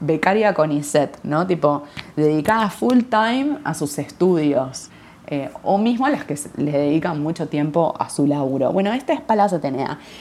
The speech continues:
Detalle interesante que aprendí hace poco en el curso de metafísica de Melke Narik y Siri de Orión, que Palas Atenea es una diosa, una maestra ascendida, una maestra que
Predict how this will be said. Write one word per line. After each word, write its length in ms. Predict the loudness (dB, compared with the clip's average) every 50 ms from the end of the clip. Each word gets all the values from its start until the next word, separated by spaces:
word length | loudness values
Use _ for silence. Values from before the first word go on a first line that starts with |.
| -20 -16 -6
Detalle 360 | -2 -2 2 2 2 2 4 2
interesante 600 | 2 2 0 -2 -2 -2 -4 -4 -2 -4 -4 -2
que 100 | -4 -4
aprendí 500 | -4 -4 -4 -4 -2 0 0 0 -2 -4 -6
hace 240 | -8 -8 -6 -6 -2
poco 380 | -2 -2 -2 0 -2 -2 -2 -2
en 100 | -4 -6
el 140 | -6 -6 -8
curso 520 | -4 -4 -2 -2 -2 -2 -2 -2 -2 -2 -6 -10
de 280 | -8 -4 -4 -2 -2
metafísica 880 | -2 -2 -2 -2 -2 -4 -6 -2 -2 -2 -2 -2 -6 -4 -2 -2 -2 -2
de 240 | -2 -2 -2 -2 -2
Melke 380 | -2 -2 -2 -4 -4 -4 -6 -4
Narik 460 | -2 0 0 0 0 -2 -4 -6 -10 -8 -2
y 240 | 0 0 0 0 -4 -8 -12
Siri 340 | -2 0 0 2 2 2 0
de 180 | 0 -2 -4 -2
Orión, 480 | -2 0 0 0 0 0 -2 -6 -8 -10 -14 -20 -20 -20 -20 -20 -20 -20 -20 -20 -20 -20 -20 -20 -20 -20 -20 -20 -20 -18 -18 -20 -20 -20 -10
que 280 | -4 0 0 2 2 2
Palas 300 | 0 0 -2 -2 -2 -2
Atenea 680 | -2 -2 -2 -2 -2 0 0 0 0 0 -2 -2 -4 -4
es 280 | -4 -2 -2 -2 -4 -4
una 240 | -4 -4 -2 0 0
diosa, 680 | 2 2 2 2 2 0 -2 -4 -2 -2 0 -2 -2 -2
una 140 | -2 -2 -2
maestra 680 | -2 0 0 0 -2 -2 -2 -4 0 0 2 0 0 -4 -6
ascendida, 800 | -10 -8 -6 -4 -4 -2 0 0 2 2 2 2 2 2 0 0
una 180 | 0 -2 -2
maestra 540 | -2 -2 -4 -4 -6 -4 -4 -2 -2 -2 -2
que 240 | -2 -4 -4 -4